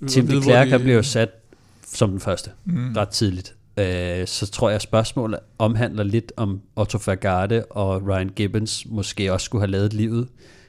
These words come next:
Speaker 2: Ja.
Speaker 1: Øhm, fordi at det virkede som om, at det var Jasper Støjmann, Mads P og, øh, og Skellemose,
Speaker 2: Men
Speaker 1: der
Speaker 2: hvad havde
Speaker 1: havde
Speaker 2: det så
Speaker 1: prøvet
Speaker 2: gjort
Speaker 1: det
Speaker 2: ved
Speaker 1: der.
Speaker 2: netop, at de faktisk hentede tid på, øh, eller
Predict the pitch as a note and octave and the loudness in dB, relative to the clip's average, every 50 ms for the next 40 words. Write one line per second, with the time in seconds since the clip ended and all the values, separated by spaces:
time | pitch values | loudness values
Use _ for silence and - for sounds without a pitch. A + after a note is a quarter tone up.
0 | - - - A2 G#2 G2 F#2+ F#2 F#2 F#2 F2+ F2+ F2+ F2+ F2+ F#2 F#2+ F#2+ F#2+ F#2+ | -12 -8 -2 0 2 2 2 2 0 -2 -4 -6 -6 -8 -8 -8 -10 -10 -10 -12
1 | G#2 - _ _ _ _ - - - _ _ _ _ _ _ _ - - - A#2+ | -14 -16 _ _ _ _ -4 -4 -4 _ _ _ _ _ _ _ -12 -4 -4 -2
2 | G2+ G#2+ G#2 G2+ G2+ A2 A2 B2+ C#3 C#3 C3+ - A#2 G#2+ G#2+ G2+ G#2+ G#2 G2+ - | -2 0 -2 -2 -2 2 4 4 4 4 2 0 0 0 0 0 0 -2 -2 -2
3 | G#2+ G2+ G2+ G2+ G2+ G2+ - - G#2 - - G#2+ G2+ G#2+ A2 A2 G#2 F#2+ - - | -2 0 0 2 0 0 -2 -2 -6 -2 0 2 2 2 2 0 0 -2 -2 0
4 | - A2 G#2+ G2+ G2 F#2+ F#2+ F#2+ F#2 F#2 F2+ F2+ F2+ F2+ F2+ F#2 F2 - - - | 0 0 0 0 -2 -4 -4 -2 -2 -2 -2 -2 -2 -4 -4 -4 -6 -6 -8 -6
5 | - - G2+ G2+ G#2 G2+ G2+ G2 - C3+ C3 A#2 C3 C#3 C#3+ D3 C3 C3+ F2+ - | -2 -2 0 0 2 0 0 0 -2 -2 0 4 6 6 6 6 4 4 2 2
6 | - A#2+ C3 B2 A#2 A2 A#2+ A2+ A#2 A2+ A2 A#2+ A2+ A2+ G#2 - A2 G2+ - A#2 | 2 2 4 2 2 2 2 0 2 2 2 2 0 0 -2 -2 -4 -6 -4 -4
7 | G#2+ C3+ A#2+ C3 A#2 - - B2+ B2+ B2+ C3 C#3+ C3+ A#2+ - - - A2+ A#2+ - | -4 -4 -4 -6 -8 -4 -2 0 0 2 2 2 0 0 -2 -2 -4 -4 -4 -4
8 | - - C3 A#2 A#2 A2+ G#2+ A2+ A2 A2 G#2 G#2+ G#2+ G#2+ - A2+ B2 C3 - _ | -6 -6 -4 -4 -4 -4 -4 -6 -6 -6 -6 -6 -6 -8 -8 -10 -12 -14 -18 _
9 | _ - - G#2+ G2 G2 - | _ -6 -4 -4 -2 -4 -6